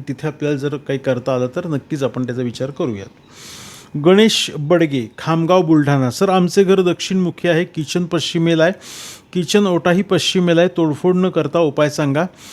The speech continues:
सध्या डोअर प्रोटेक्शनसाठी तुम्ही हे वास्तू तथास्तु ऑफिसमधनं हँगिंग मागवा,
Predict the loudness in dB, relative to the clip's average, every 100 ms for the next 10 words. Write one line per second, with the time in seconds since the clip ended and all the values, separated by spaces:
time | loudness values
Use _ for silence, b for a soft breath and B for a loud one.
0 | B B -2 0 6 6 8 8 6 2
1 | 0 0 0 -2 0 -2 -2 -4 -4 -4
2 | -2 2 2 2 -2 -4 -4 -2 -4 -2
3 | -4 -4 -6 -4 -2 0 2 2 2 0
4 | 0 0 0